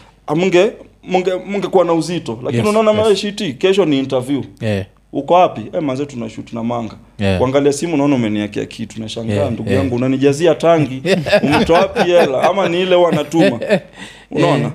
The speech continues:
Speaker 2: Eh, eh.
Speaker 1: So, kuna wasanii wengine wengi
Speaker 2: Eh.
Speaker 1: ambao wanahitaji kukuja. Kuna so many things ambao, ambao industry inafaa kupanuka ifanye.
Speaker 2: Yes.
Speaker 1: Na watu wako ready.
Speaker 2: Mm.
Speaker 1: Kwa sababu being entertained, hata T V inaitisha.
Speaker 2: Mhm.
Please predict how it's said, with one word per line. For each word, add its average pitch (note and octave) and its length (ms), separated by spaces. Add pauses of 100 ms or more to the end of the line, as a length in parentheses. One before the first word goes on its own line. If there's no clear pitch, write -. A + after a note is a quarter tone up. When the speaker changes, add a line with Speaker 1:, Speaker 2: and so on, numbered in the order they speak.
Speaker 2:
Eh, A#2+ 60
eh. A#2 60
Speaker 1:
So, A#2+ 140
kuna F#3 240
wasanii F3+ 260
wengine E3+ 300
wengi C3+ 540
Speaker 2:
Eh. B2 100
Speaker 1:
ambao A#2 200
wanahitaji A2+ 540
kukuja. C#3 540
Kuna D3 280
so G#3 260
many G3 200
things F3 280
ambao, D3 200 (180)
ambao C#3+ 240
industry C#3+ 380
inafaa A2+ 240
kupanuka A#2 520
ifanye. G#2 560
Speaker 2:
Yes. G2+ 280
Speaker 1:
Na C#3 120
watu F3 260
wako C3 220
ready. A#2 340 (120)
Speaker 2:
Mm. G#2 220
Speaker 1:
Kwa A2 80
sababu C#3 240
being D#3+ 260
entertained, C3 520
hata F#3 200
T E3+ 220
V F3+ 120
inaitisha. C#3 600 (140)
Speaker 2:
Mhm. A2+ 240